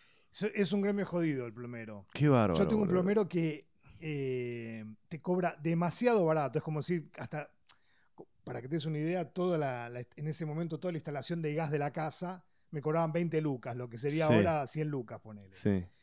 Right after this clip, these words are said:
Speaker 1: Y este tardaba, tardaba, tardaba, tardaba,
Speaker 2: <laughs>
Speaker 1: tardaba, y vino.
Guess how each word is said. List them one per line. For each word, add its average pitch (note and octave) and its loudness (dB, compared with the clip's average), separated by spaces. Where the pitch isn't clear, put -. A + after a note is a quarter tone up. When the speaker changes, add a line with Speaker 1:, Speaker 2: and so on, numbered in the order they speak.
Speaker 1:
Y E3+ 0
este E3+ 2
tardaba, F3 4
tardaba, E3 2
tardaba, D#3+ 2
tardaba, F3 2
Speaker 2:
<laughs> - -
Speaker 1:
tardaba, A3+ 2
y E3+ 0
vino. B3 0